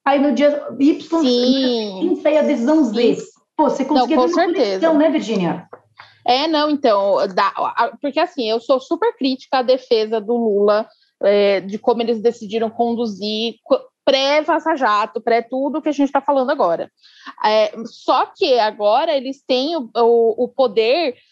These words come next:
Speaker 2: de ir, montar uma linha do tempo, batendo as ações da defesa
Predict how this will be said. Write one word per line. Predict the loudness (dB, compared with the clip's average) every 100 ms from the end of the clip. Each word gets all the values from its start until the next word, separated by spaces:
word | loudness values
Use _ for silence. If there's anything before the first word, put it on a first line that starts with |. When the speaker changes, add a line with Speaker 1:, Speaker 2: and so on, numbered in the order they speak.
| _ _
Speaker 2:
de | -12 -6 -4 -2 -2 -4 -4 -4 -6 -4
ir, | 0 0 0 -4 -6 -6 0
montar | 2 2 0 0
uma | 0 -2
linha | -2 -2 -4
do | -6
tempo, | -4 -4 -2 -6 -4 -6
batendo | -2 -2 -2 -6 -6 -4 -2 0 2
as | 0 -2
ações | -6 -4 -4 -2
da | -4
defesa | -2 -4 0 0 2 0 -2